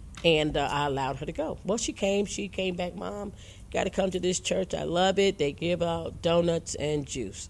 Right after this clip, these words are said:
Okay, so I, I gotta go see a little bit more than <laughs> donuts and juice. So I went to the church. Of course, you know, just based on where I'm sitting at now, you know I joined. But when this person,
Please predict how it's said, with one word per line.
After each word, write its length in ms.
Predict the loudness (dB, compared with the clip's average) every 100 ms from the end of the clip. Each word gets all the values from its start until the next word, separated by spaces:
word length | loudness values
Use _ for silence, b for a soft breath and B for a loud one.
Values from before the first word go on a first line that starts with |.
| -4
Okay, 440 | -2 -2 -6 -12 -14 -12
so 280 | -2 -2 -2 B B B -2
I, 160 | 2
I 20 | 6
gotta 220 | 8 8
go 100 | 6
see 160 | 4
a 20 | 4
little 120 | 4
bit 160 | 4
more 180 | 4 6
than 240 | 4 2 4
<laughs> 80 |
donuts 220 | 8 8 8
and 160 | 0
juice. 220 | 2 0
So 220 | 0 -4 -6 B B B
I 140 | 12 12
went 260 | 12 10 8
to 100 | 2
the 100 | 4
church. 420 | 4 4 0 -12 -14 -18 -18 -20 -18 -18 -6 -2
Of 140 | 4
course, 340 | 10 10 10
you 80 | 6
know, 260 | 4 4 0 -6 -18 -20 -20 -20 -18 -16 -14 4
just 240 | 6 6 6
based 260 | 4 6
on 300 | 4 4 4
where 160 | 6 6
I'm 120 | 4
sitting 320 | 4 2 4
at 140 | 2 4
now, 200 | 2 2
you 140 | 2
know 140 | 2
I 80 | 2
joined. 460 | 4 4 2 -2 -10 -16 B B B B B B B B -20 -20 -20 -20 -20 B B
But 280 | 12 12 10
when 360 | 12 12 12
this 240 | 12 6 4
person, 800 | 6 8 8 6 6 6 4